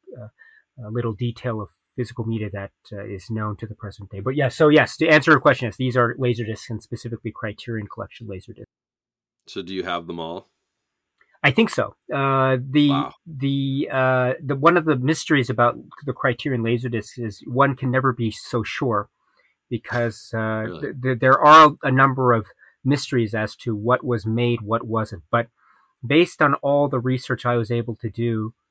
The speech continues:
Speaker 1: over the however many years I was really into trying to collect these, yes, I think I was able to, to track them all down. So.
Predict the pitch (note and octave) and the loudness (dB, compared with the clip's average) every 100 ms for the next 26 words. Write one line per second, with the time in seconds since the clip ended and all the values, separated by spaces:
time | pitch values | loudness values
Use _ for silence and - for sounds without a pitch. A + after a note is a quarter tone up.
0 | _ _ C#3+ A2 G#2 G#2+ A2 G2 G#2+ G2+ | _ _ -8 -8 -4 -4 -4 -6 -6 -6
1 | F#2 A#2+ G#2+ A2+ G#2+ G#2+ A2 G#2 G#2+ G#2 | -4 -4 -2 -4 -4 -4 -4 -4 -6 -6
2 | A2+ A2 A#2+ A#2+ A2+ - A2+ - G#2+ G2+ | -4 -6 -4 -4 -4 -8 -8 -6 -6 -8
3 | - - B2+ B2+ - A#2 G#2 F#2+ - _ | -12 -6 0 0 -2 -6 -6 -8 -16 _
4 | _ _ _ - B2+ A2+ A#2 - D#3 C#3 | _ _ _ -4 -2 0 -4 -4 -4 0
5 | A#2+ A#2 A#2 A2+ A2 - A2+ G#2 - _ | 0 0 -4 -6 -8 -10 -10 -10 -16 _
6 | - - B2 A2+ - G#2+ G#2 G2+ G#2 G2+ | -16 -8 -4 -4 -6 -6 -6 -8 -8 -8
7 | G2 F#2+ _ - G2+ F#2+ | -10 -14 _ -20 -16 -16